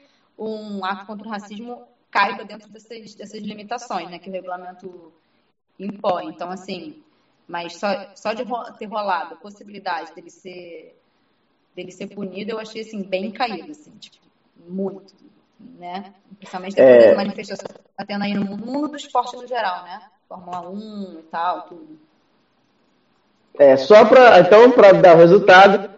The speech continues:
Speaker 2: no fudido a gente teve alguns votos que ficou o Robinho, o caso do Robinho, né, que foi pra segunda instância, ele continuou dizendo que é inocente,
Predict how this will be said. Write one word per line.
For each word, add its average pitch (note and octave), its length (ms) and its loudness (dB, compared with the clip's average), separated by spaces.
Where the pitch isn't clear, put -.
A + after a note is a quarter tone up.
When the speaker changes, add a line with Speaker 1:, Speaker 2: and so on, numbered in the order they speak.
Speaker 2:
no A#3 160 6
fudido G#3+ 340 2
a B3+ 40 6
gente A#3 140 2
teve A#3 200 6
alguns G#3 340 8
votos G#3 500 6
que - 160 -18
ficou G3 320 4
o F3+ 100 10
Robinho, F#3+ 640 6
o - 140 -12
caso F3 260 6
do F3 60 6
Robinho, E3+ 500 8
né, F3 200 6
que F3+ 140 -10
foi E3 100 4
pra D3+ 140 4
segunda D3 320 2
instância, D3+ 360 2
ele C#3+ 100 2
continuou D#3 360 4
dizendo C#3+ 280 4
que C#3+ 80 4
é C#3+ 60 8
inocente, C#3+ 760 2